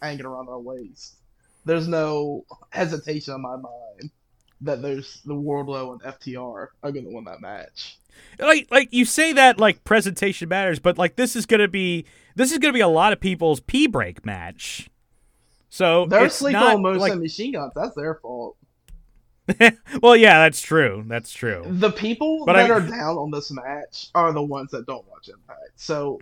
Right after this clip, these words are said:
Speaker 1: us two and K J
Speaker 2: Yeah, that's true.
Speaker 1: are the only three people <laughs> that are excited for this match. Um,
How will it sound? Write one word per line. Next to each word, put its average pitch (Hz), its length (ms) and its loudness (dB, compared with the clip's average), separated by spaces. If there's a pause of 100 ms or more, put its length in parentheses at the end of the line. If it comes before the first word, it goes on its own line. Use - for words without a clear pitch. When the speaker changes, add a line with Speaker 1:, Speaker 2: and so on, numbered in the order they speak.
Speaker 1:
us 185 340 0
two 165 340 -4
and 139 160 -12
K 143 120 -10
J 185 40 2
Speaker 2:
Yeah, 123 300 6
that's 131 180 0
true. 107 280 -4
Speaker 1:
are 185 80 0
the 185 100 2
only 185 240 2
three 170 240 -6
people 175 360 -4
<laughs> - 80 -10
that 190 120 0
are - 20 -10
excited 160 380 -4
for 139 80 -20
this 131 180 -18
match. 143 580 -14 (1160)
Um, 151 600 2